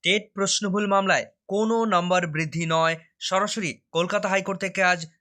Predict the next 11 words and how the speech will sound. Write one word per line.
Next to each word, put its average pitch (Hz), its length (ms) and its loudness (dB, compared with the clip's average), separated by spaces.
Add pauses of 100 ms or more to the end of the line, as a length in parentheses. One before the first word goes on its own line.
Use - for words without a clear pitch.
(100)
তাৎপর্যপূর্ণ 185 840 -2 (240)
বক্তব্য 170 360 -4
উঠে 175 320 -4
এসছে 180 240 -2
এবং 175 280 -2
রিপোর্টের 185 400 -4
মধ্যে 180 340 -2 (320)
চাঞ্চল্যকর 196 640 0
তথ্য 175 340 -2
বেরিয়ে 147 300 0
এসছে। 131 280 -4